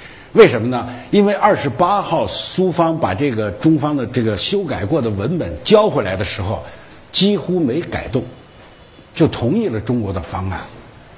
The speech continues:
啊，就是你，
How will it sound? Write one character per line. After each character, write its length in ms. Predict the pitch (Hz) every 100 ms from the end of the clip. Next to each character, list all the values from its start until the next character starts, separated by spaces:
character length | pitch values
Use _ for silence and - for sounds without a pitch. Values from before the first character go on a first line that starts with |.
| - - - - -
啊， 260 | - - - - - - - - - - - - - - - - - - -
就 120 | 120
是 100 | 110
你， 220 | 101 104